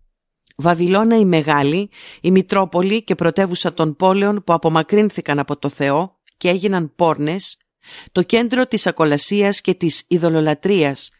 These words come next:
των βδελιγμάτων της γης. Και είδα τη γυναίκα να μεθά με το αίμα των χριστιανών που καταδίωκε και με το αίμα των μαρτύρων του Ιησού Χριστού.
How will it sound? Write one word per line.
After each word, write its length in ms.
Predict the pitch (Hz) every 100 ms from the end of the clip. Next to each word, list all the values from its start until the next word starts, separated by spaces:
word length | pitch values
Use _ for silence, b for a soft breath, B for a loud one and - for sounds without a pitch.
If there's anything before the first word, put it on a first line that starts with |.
| _
των 200 | 160 151
βδελιγμάτων 720 | 151 156 147 160 180 - 170
της 160 | 147 139
γης. 420 | 135 127 - - _ _ _ _ _ _ _ _ _ _ _ b b b b b
Και 140 | 226
είδα 200 | 240 285
τη 100 | 269
γυναίκα 420 | 220 214 214 233
να 100 | 214
μεθά 420 | 190 165 - 185 196
με 120 | 180
το 100 | 170
αίμα 220 | 180 185
των 160 | 180 156
χριστιανών 600 | 156 - 165 165 180 170
που 80 |
καταδίωκε 840 | 170 156 147 139 151 139 - 160 180 B B B
και 120 | - 196
με 120 | 196
το 80 | 202
αίμα 240 | 240 262
των 160 | 233 202
μαρτύρων 520 | 175 - 208 202 196
του 100 | 170
Ιησού 260 | 160 -
Χριστού. 460 | 175 156 - 143